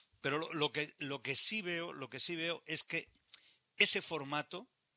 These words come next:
ese formato está llegando a su fin. El formato que ha imperado en el País Vasco, con el P N V ahí repartiendo, eh, está, está llegando a su fin. Entonces, la jugada, eh, para mí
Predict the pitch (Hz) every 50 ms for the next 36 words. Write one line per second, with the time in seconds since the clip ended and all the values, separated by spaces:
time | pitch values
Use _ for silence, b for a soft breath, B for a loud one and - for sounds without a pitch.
0 | _ _ _ _ _ _ _ 165 156 - 180 - - 156 147 156 170 160 165 147
1 | - - - 151 143 135 127 127 139 135 123 120 110 - 107 95 - - 87 73
2 | - _ B B B B B B B - 117 - - 135 135 147 175 175 - 180
3 | 147 - - 147 143 143 147 143 139 127 120 - 123 117 120 120 117 110 110 107
4 | 107 104 107 107 - - 104 107 107 98 123 131 - - - 160 180 - _ _
5 | - 107 107 104 101 - - 127 123 120 123 123 117 110 107 107 107 110 123 120
6 | 107 B B B B B B B - 110 113 117 110 - 110 107 - - 135 139
7 | 143 135 139 160 185 185 - _ _ _ - 143 127 117 110 110 110 110 107 107
8 | 101 101 98 95 92 - - - 113 - - 151 156 - - - 127 - - 147
9 | 147 147 147 147 147 143 139 127 151 147 - 208 185 117 - B B B B B
10 | B B - - 147 156 - 139 143 127 127 123 - - 131 123 139 180 202 190
11 | 175 147 - - - - - 147 131 123 123 123 123 107 _ - 120 117 113 127
12 | 156 160 147